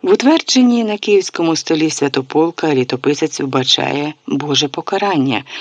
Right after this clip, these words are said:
цитуючи при цьому слова Ісаїї: «Отымет Господь от Иерусалима крепкого исполина, и человека храбра,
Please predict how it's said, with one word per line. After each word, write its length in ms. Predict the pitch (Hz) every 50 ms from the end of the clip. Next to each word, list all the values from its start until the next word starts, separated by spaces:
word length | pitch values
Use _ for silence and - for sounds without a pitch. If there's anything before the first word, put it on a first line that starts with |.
| - - -
цитуючи 580 | - - - - - 220 240 254 247 - 202 180
при 180 | - 160 160
цьому 300 | 147 - 180 185 190 185
слова 460 | 175 - - 156 147 139 147 151 156 - - -
Ісаїї: 760 | 151 143 - - - 160 135 123 127 139 131 - - - - _ _ _ _ _ _ _ _ _ _ _ _ _ _ _ _ _ _ _ _ _ _ _ _ -
«Отымет 640 | - 156 139 - - 247 277 269 262 262 254 - - - -
Господь 640 | 180 190 - - - - - 170 175 180 180 - -
от 200 | 151 151 135 - -
Иерусалима 1000 | 156 156 151 147 147 143 139 - - 147 139 135 139 151 170 175 175 175 170 165 _ - - - - - _
крепкого 760 | - - 151 143 143 151 147 139 - - - 147 139 143 143
исполина, 800 | 143 135 - - - 135 127 120 127 123 127 127 120 120 117 - _ _ _ _ _ _ _ _ _ _ _ _ _ _ _ _ _ _ _ _ _ _ _ _ -
и 60 | 165 175
человека 760 | - - 247 247 254 262 247 202 180 170 175 180 - 185 180
храбра, 640 | - - 170 170 165 170 165 165 165 160 156 160